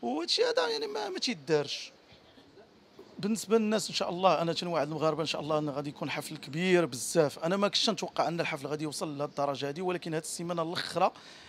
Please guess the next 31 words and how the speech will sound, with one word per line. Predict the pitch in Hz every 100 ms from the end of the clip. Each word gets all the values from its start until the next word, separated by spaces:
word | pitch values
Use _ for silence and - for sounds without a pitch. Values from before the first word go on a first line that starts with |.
| -
حسيت | - 214 156
به | 208
ان |
شاء | 185 208
الله | 180 190
غادي | 156 165
يكون | 156 175
كبير. | - 180 190
علاش | 190 196 - - -
كبير؟ | 175 214
ب-، | 165 175 - - - -
يعني | 190
بالمغاربه | 180 170 220 180
اللي | 180
خداو | 156 180
لي | 170
تيكي، | 147 208 - 123 - - - - -
كبير | 190 175 220
ب-، | 156 202 202 196 190 190 190 196 190 180 175 -
يعني | 202
اش | 196
غادي | 214 208
نقول | 170 175
لك؟ | 156
ب-، | 143
يعني | 180 - 185
بالفنانه | 196 147 202 226
اللي | 220 190
غادي | 196
يكونوا | 190 190
حاضرين، | 175 240 170 147